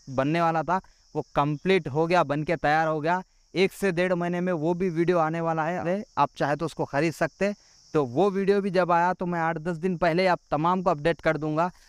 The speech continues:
तो उस वीडियो को देखना ज़रूर और उस वीडियो को तो वायरल कर दो all over इंडिया में।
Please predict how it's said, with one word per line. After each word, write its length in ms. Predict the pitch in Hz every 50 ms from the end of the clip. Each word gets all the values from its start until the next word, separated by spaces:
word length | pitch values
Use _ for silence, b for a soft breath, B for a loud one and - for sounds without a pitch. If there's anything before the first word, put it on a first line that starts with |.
| b b -
तो 60 | 165
उस 160 | 160 - -
वीडियो 260 | 165 175 175 185 185
को 140 | 170 190 180
देखना 420 | 139 120 143 160 160 - 170 175 170
ज़रूर 300 | 151 160 160 170 180 165 170
और 120 | 165 160
उस 160 | 160 143 - 156
वीडियो 200 | 165 165 175 165
को 80 | 175
तो 140 | 160 175 147
वायरल 340 | 123 120 123 135 151 160 165 143
कर 140 | 151 151
दो 100 | 143 143 156
all 220 | 123 127 131 139
over 140 | 139 139 139
इंडिया 260 | 139 139 143 147 139
में। 180 | 135 151 175